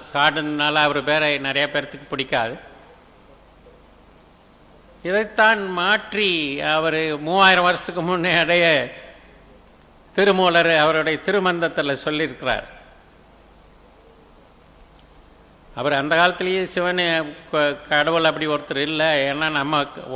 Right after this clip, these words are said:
நம்ம தான் கடவுள் அப்படின்னு மாதிரி சொல்லுவார் திருமூலர். ஆனா இந்த மெடிடேஷனுக்கும் சாமி கும்பிட்றதுக்கும் சம்பந்தம் இல்லை.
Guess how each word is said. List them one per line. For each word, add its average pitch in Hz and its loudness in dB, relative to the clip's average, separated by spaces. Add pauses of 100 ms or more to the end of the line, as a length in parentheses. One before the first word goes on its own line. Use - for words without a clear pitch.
நம்ம 139 -2
தான் 185 4
கடவுள் 170 4
அப்படின்னு 147 0
மாதிரி 139 -2
சொல்லுவார் 127 -2 (1080)
திருமூலர். 131 -4 (1400)
ஆனா 175 0
இந்த 175 0
மெடிடேஷனுக்கும் 190 0
சாமி 185 2
கும்பிட்றதுக்கும் 175 -4
சம்பந்தம் 156 0
இல்லை. 117 -4